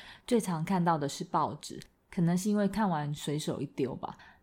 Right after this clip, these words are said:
然后也常看到随性的、率性的年轻人直接把脚放在对座的椅子上。当时内心直觉就想到台北的捷运真的很干净、很整洁，就会在想说墨尔本怎么会是最适宜人类居住的城市呢？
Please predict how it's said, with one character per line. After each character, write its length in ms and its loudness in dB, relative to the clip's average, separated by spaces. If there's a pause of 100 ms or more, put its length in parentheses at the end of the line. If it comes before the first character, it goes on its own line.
(100)
然 160 0
后 200 -4
也 200 2
常 280 -6
看 140 0
到 100 6
随 300 -2
性 300 -2
的、 200 -4
率 220 -2
性 180 0
的 80 -2
年 220 -4
轻 240 2
人 220 0
直 120 -6
接 160 0
把 260 -2
脚 340 -6
放 180 -4
在 260 -2
对 200 0
座 180 -2
的 80 -6
椅 240 -8
子 140 -10
上。 280 -4 (380)
当 160 2
时 100 0
内 220 4
心 300 2
直 180 -2
觉 300 -2
就 160 0
想 180 -6
到 160 -4
台 240 -6
北 160 -2
的 80 -4
捷 260 -2
运 260 -4
真 140 -2
的 80 0
很 320 -8
干 220 -6
净、 180 -6
很 200 -6
整 120 -10 (140)
洁， 260 -12 (460)
就 140 2
会 200 2
在 160 2
想 300 0
说 160 -2
墨 220 4
尔 40 4
本 240 0
怎 140 -6
么 80 -6
会 160 2
是 180 -4
最 220 2
适 320 -2
宜 320 -8
人 320 0
类 200 4
居 220 -4
住 160 -4
的 140 -2
城 320 -2
市 280 -4
呢？ 200 -2